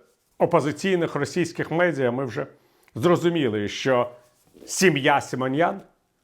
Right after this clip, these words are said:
працює на російську пропаганду зовсім не за ідею.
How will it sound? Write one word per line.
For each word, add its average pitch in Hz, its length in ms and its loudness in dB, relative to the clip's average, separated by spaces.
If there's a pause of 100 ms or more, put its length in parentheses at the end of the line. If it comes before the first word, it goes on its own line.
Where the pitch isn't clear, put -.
(180)
працює 175 580 2
на 135 220 0
російську 143 580 -4
пропаганду 143 600 -2 (240)
зовсім 175 520 2
не 170 100 2
за 151 140 0
ідею. 131 440 0